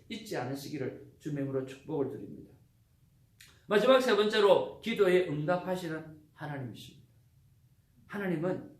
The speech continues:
반드시 응답하십니다. 근데 세 가지로 응답하시죠. 여러분 잘 아시다시피 어떻게 세 가지로 응답하십니까?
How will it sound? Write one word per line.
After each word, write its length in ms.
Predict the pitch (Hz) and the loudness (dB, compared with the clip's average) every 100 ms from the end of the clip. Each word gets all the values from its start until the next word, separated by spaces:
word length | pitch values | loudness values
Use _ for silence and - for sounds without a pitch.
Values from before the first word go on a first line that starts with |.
| _ | _
반드시 680 | - 160 175 233 233 185 - | -12 -8 -6 -6 -6 -8 -10
응답하십니다. 720 | 135 135 147 151 127 - - - _ _ _ | -10 -8 -10 -12 -14 -16 -20 -20 _ _ _
근데 120 | 175 | -10
세 180 | 202 190 | -4 -2
가지로 300 | 202 208 202 | 0 2 2
응답하시죠. 680 | 151 156 151 135 123 - 131 - _ _ - | 0 -4 -6 -8 -12 -18 -20 -20 _ _ -4
여러분 220 | 180 185 | -2 -2
잘 360 | - - 175 208 | -6 -8 -2 0
아시다시피 840 | 175 - 180 175 - 160 147 - - - | 0 -2 -2 -2 -4 -6 -6 -6 -14 -8
어떻게 300 | 160 202 220 | -6 -4 -2
세 160 | 202 | -2
가지로 340 | 185 190 180 160 | 0 0 -2 -4
응답하십니까? 960 | 147 147 143 135 131 127 170 220 - | -6 -6 -8 -8 -12 -8 -8 -8 -12